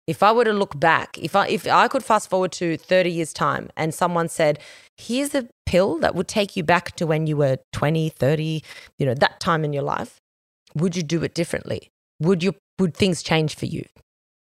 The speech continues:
And if the answer is yes, then this is your opportunity to start reassessing and start looking at, "Well, what is it that I wanna start to, you know, on an emotional level, what do I wanna achieve?" The next thing is, which ties very closely into this,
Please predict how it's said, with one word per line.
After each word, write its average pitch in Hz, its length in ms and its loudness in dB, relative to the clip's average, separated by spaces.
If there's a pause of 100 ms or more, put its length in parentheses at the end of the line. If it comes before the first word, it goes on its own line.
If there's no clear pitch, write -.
(180)
And 160 100 2
if 156 80 0
the 185 120 6
answer 202 200 2
is 139 160 -2
yes, - 360 2
then 170 160 4
this 170 160 -4
is 165 140 -6
your 165 120 2
opportunity 151 580 -2
to - 200 -10
start 131 240 0
reassessing 139 600 -4
and 135 100 -2
start - 220 -2
looking 139 300 -6
at, 127 100 -4
"Well, 139 160 -2
what 147 160 0
is 156 80 -4
it 139 120 -2
that 143 100 -2
I 147 60 0
wanna 147 220 -4
start 151 300 -2 (420)
to, 165 100 -8
you 160 60 0
know, 143 200 0 (260)
on 170 100 2
an 160 120 4
emotional 165 500 0
level, 147 380 -2 (200)
what 147 100 0
do 151 60 2
I 156 60 4
wanna 160 260 0
achieve?" - 440 -4 (240)
The 202 80 2
next 277 280 2
thing 175 160 2
is, 151 180 2
which 160 140 -4
ties 165 320 2 (320)
very 165 400 2
closely 120 400 -4
into 117 180 -8
this, - 220 -8